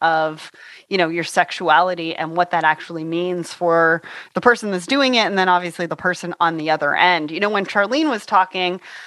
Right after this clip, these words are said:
I, s-, I went straight to the show Mad Men.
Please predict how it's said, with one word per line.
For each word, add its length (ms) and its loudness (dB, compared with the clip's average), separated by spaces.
I, 120 6
s-, 260 -12
I 100 4
went 300 0
straight 600 2
to 140 -6
the 160 -4
show 320 -2
Mad 400 2
Men. 300 -8